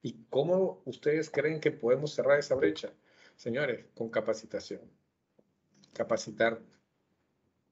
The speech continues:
en temas, eh, en estos temas de habilidades digitales,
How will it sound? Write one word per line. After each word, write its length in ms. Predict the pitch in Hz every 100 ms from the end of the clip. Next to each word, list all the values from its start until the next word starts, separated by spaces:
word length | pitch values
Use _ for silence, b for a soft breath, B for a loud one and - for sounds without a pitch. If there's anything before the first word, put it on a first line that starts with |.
| _ _ _ _
en 220 | 113 107
temas, 420 | 113 117 117 - - b b b -
eh, 440 | 113 107 104 101 110
en 80 |
estos 260 | 110 113 -
temas 420 | 120 117 117 -
de 120 | 123
habilidades 480 | 117 113 110 110 117
digitales, 680 | 117 - 104 113 107 -